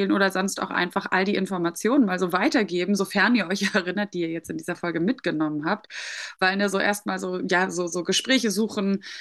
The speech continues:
Informationen verbreiten ist einfach dafür einfach ein ganz wichtiger Punkt. Das habe ich jetzt auch aus diesem Gespräch mitgenommen. Also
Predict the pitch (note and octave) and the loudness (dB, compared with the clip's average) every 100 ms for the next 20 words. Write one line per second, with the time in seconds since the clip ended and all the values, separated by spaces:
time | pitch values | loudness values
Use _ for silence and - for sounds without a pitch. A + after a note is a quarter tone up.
0 | - - A3+ C#4 C#4 B3+ - C4 G4 G3 | -16 2 4 6 6 4 4 2 4 0
1 | - E3 F3 G3 - E3+ G3+ - _ _ | 0 0 0 -2 -2 -2 -4 -4 _ _
2 | - E3+ F3+ A3 G#3 - - E3+ G#3 F#3+ | -4 -2 0 0 0 -2 -6 -4 -2 -2
3 | E3+ F#3 G#3 - _ F3 F#3+ - F#3+ F#3+ | 0 0 0 -6 _ -2 0 0 0 0
4 | - - B3+ E3+ E3+ F3 E3+ A3 E3+ D3 | -4 -2 2 2 -2 -6 -2 0 -2 -4
5 | D3+ - D3+ D#3 D#3+ - E3+ D3+ - - | -8 -6 -2 -2 -2 -4 -2 -2 -4 -16
6 | - - F#3 G#3 - F3 D#3 E3 F3+ E3 | -20 -4 0 0 2 2 2 2 0 -2
7 | E3+ | -2